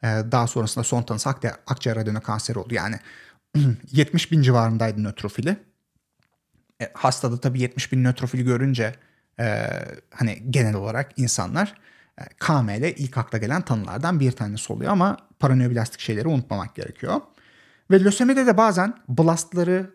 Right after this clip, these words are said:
e, makina lökosit olarak saydığı için lökositoz görebiliyorsunuz. Pansitopeni varsa eğer gene lösemi bakın. Lösemi her yerde karşımıza çıkıyor zaten. M D S, aplastik anemi, önemli aplastik anemi, miyelofitizik durumlar, miyelofibrozis ve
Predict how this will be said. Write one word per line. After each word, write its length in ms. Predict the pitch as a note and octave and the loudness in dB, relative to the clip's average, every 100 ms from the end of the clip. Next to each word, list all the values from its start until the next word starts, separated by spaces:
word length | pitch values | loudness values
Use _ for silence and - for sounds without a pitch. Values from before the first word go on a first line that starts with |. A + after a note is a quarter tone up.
| - | -4
e, 260 | B2+ A#2+ C3+ | -2 0 0
makina 520 | C3+ C#3+ F#3+ F3 E3+ - _ _ - | 0 0 2 2 2 -4 _ _ 0
lökosit 400 | B2 C#3 D#3+ - | 2 4 2 2
olarak 280 | F3 D#3+ D#3 | 0 0 0
saydığı 260 | D#3+ C3+ A#2+ | 0 0 0
için 240 | - F3 | -2 0
lökositoz 460 | A#2+ A2+ - E3+ B2+ | 0 -2 0 0 4
görebiliyorsunuz. 840 | B2 C3 G#2+ - - - - - _ _ _ - | 4 2 -2 -6 -10 -6 -8 -8 _ _ _ 0
Pansitopeni 680 | C#4 C4+ - G#3+ G3+ F#3 | 2 2 2 2 4 4
varsa 300 | F3 E3+ - | 4 4 2
eğer 280 | D3 D3+ G3+ | 2 2 2
gene 340 | D#3+ F3 C#3+ | 4 4 4
lösemi 380 | D#3 D#3 B2+ B2 | 4 4 2 2
bakın. 320 | B2 - B2+ | 0 -2 -2
Lösemi 280 | F#3+ G#3+ F#3+ | 0 2 4
her 180 | F#3 F#3 | 4 4
yerde 240 | C#3+ B2+ | 4 2
karşımıza 440 | B2 A2+ A2+ A2 G#2 | -2 -4 -2 -4 -6
çıkıyor 260 | - G#2+ | -6 -4
zaten. 380 | G#2 - - F#3+ - - _ _ _ | -4 -6 -2 -4 -4 -20 _ _ _
M 260 | G3 A3+ G3 | 6 6 6
D 120 | D3+ | 4
S, 280 | B2+ D#3 E3 | 4 2 2
aplastik 480 | F#3 - E3+ - - | -2 2 0 2 2
anemi, 420 | E3+ C3+ A#2+ D3+ - _ _ - | 4 6 4 0 -6 _ _ 2
önemli 380 | C3 A#2 A2 G#2 | 4 4 4 0
aplastik 440 | - G#2+ - - | -4 -8 -8 -8
anemi, 260 | G2+ C3+ D#3 | -6 -2 4
miyelofitizik 760 | E3+ F#3+ F#3+ - F3 G3 - | 6 6 4 -2 -4 -4 0
durumlar, 400 | D3+ B2+ B2 C#3+ | 2 4 4 4
miyelofibrozis 1000 | C#3 C#3 C#3 C#3+ C3+ D3+ C3 A2+ - - _ _ _ | 4 4 2 0 2 4 2 0 -6 -12 _ _ _
ve 240 | C#3+ D#3+ | 4 4